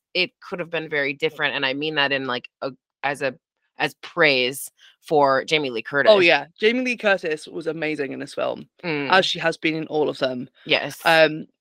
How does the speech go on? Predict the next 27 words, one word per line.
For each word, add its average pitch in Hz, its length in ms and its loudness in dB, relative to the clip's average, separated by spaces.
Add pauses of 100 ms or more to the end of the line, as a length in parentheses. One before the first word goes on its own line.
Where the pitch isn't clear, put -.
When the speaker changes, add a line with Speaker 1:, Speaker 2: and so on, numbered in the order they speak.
(140)
Speaker 2:
and 185 200 4
yeah, 170 120 6
I 160 120 4
was, 175 180 2
I 180 160 4
was 185 160 2
kind 202 260 2
of 214 60 -2
happy. 202 380 0
I 185 80 4
was 240 260 6
happy 214 300 -6
to 196 100 -10
see 202 300 0
her 160 560 4 (540)
showing 269 460 2
s-, - 160 -8
like, 175 260 0 (240)
willingness 170 800 0
to 170 100 -16
kind 156 200 -8
of 147 220 -8
get - 160 -2
back 147 220 -8
into 147 160 -18
society, 147 880 -4
and 147 280 -4